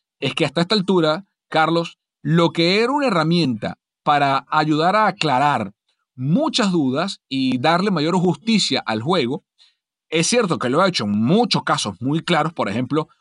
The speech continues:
hoy en el partido del Barça, los tres goles de Morata est-,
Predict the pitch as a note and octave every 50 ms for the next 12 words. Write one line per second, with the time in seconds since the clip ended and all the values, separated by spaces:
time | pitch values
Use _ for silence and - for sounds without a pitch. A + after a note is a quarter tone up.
0 | _ _ - B2 E3+ F#3+ F3+ D3 A#2+ G#2 A2+ G#2+ G2 - C3+ D3 D#3 D3+ C#3+ D#3+
1 | F#3 F3 - - G2 - _ _ _ - A2 B2 A2+ A2+ - D3 D3 D3+ D#3 E3+
2 | E3+ E3+ E3+ D#3+ D3+ C#3 B2+ A2+ F#2+ - _ _ _ - - B2+ D3 F3+ G3 -
3 | B2+ A2+ - - B2 A2 -